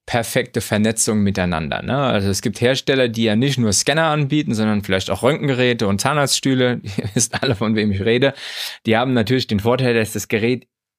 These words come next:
in sich perfekt konnektiv ist. Ja, das heißt, wir haben eine super gute Vernetzung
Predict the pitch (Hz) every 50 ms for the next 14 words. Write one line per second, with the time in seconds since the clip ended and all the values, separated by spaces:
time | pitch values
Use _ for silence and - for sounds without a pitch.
0 | _ - 143 151 170 156 113 - - 131 143 147 - - - - _ _ - -
1 | 107 104 - - - 127 123 - - - _ - - 123 117 120 113 104 - _
2 | _ _ _ _ - - - 135 131 127 - - - 95 92 90 - - - _
3 | - 101 110 131 120 110 - - 107 117 117 - - - 101 92 95 98 110 123
4 | 131 131 127 - - - - - - _ _ _ - 107 110 113 117 104 104 123
5 | 156 156 160 160 143 117 113 135 156 147 131 - - 107 101 117 139 156 - -
6 | - 156 151 151 156 160 170